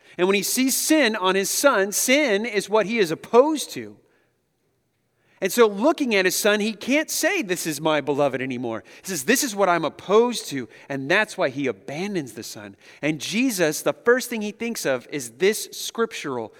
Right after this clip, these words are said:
song sung by the people of God for hundreds of years before Jesus ever comes on the scene. Look at the first line of this song. It says this, "My God, my God,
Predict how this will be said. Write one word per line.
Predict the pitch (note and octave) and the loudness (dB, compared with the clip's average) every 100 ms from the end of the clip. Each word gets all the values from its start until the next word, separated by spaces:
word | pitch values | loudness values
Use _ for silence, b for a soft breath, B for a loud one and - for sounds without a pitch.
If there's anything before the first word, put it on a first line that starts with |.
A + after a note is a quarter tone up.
| b | b
song | - A3 F#3+ C#3+ A#2+ | -6 0 0 0 -4
sung | - - G#3+ G#3+ | -4 0 0 0
by | G3 | -2
the | C#3+ | -4
people | - G#3 G3+ F#3 | -8 -10 -4 -4
of | C3+ | -2
God | E3+ C#3+ B B B | 0 0 B B B
for | D#3+ D3+ | 0 0
hundreds | D#3 A3 C#4+ B3+ | 4 2 2 -4
of | B3+ | -6
years | A3+ G3+ D#3 | 2 2 2
before | D3 E3+ D#3 | -4 -6 -8
Jesus | B2+ F#3 D#3+ D3+ | -6 -8 -8 -6
ever | C#3 C3 | -6 -6
comes | C#3 B2 A2+ | -10 -10 -10
on | G#2+ | -10
the | |
scene. | G2 A2+ F#2+ F2 _ _ _ _ _ _ _ _ _ _ _ _ - | -12 -14 -16 -20 _ _ _ _ _ _ _ _ _ _ _ _ -6
Look | D3+ F#3+ | -2 -2
at | |
the | F3 | -2
first | - E3+ E3 | -4 -4 -4
line | C#3+ B2+ | -4 -4
of | A#2 | -6
this | A2+ | -10
song. | - A#2+ G#2 F#2 F2+ _ _ _ _ _ _ _ _ | -10 -10 -10 -14 -20 _ _ _ _ _ _ _ _
It | _ - | _ -6
says | D#3+ C3 | -4 -2
this, | C#3+ A#2+ - - _ _ - | -2 -4 -10 -20 _ _ -6
"My | C3 B2+ | -4 -2
God, | C#3+ E3 F3+ F3+ F#3+ F#3 - _ _ | 0 2 4 2 -2 -12 -20 _ _
my | C3+ C#3 | -6 -4
God, | C3 A#2 G#2 G2+ | -4 -4 -6 -14